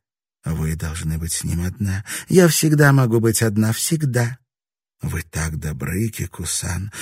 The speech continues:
так предусмотрительны. Это волшебная ночь, да? И совершенно особенная. Волшебные ночи слишком скоро кончаются, сестричка. Волшебные ночи для детей, правда?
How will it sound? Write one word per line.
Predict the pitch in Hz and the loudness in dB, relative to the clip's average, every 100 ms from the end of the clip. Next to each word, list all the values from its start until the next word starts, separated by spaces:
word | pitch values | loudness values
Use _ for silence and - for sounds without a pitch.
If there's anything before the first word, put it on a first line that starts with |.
| - - | -12 -2
так | 95 90 - | 0 0 -4
предусмотрительны. | 78 82 - 80 85 - 113 120 - 85 90 90 - - | -6 -4 -4 -4 -6 -4 -4 -4 -4 -2 -2 -4 -4 -2
Это | 160 180 | 4 4
волшебная | 185 - 92 98 98 | 4 0 0 2 2
ночь, | 101 - | 0 0
да? | 160 202 - - - | 0 0 -6 -10 0
И | |
совершенно | 135 139 131 - 143 151 - - | 2 4 2 6 6 6 2 0
особенная. | 117 - - 101 143 175 185 170 135 101 - - - | 2 2 2 4 6 8 8 8 8 4 -2 -16 0
Волшебные | 135 135 131 143 131 131 | 2 4 2 2 4 4
ночи | 131 131 - | 4 2 0
слишком | 131 - 123 151 143 - 131 | -8 -4 -2 0 -2 -2 -2
скоро | - 135 131 | -2 -2 -2
кончаются, | 123 120 113 - 123 120 101 - | 0 -4 -4 -4 -4 -4 -4 -6
сестричка. | - - - 82 - - 95 - _ _ - | -4 -6 -6 -8 -8 -8 -10 -10 _ _ 0
Волшебные | 123 110 131 123 120 120 | 2 2 2 2 4 4
ночи | 123 - 117 | 2 0 0
для | 110 | 2
детей, | 107 104 - 113 120 | 2 0 -2 -2 -2
правда? | - 98 120 127 - | -4 -6 -6 -6 -14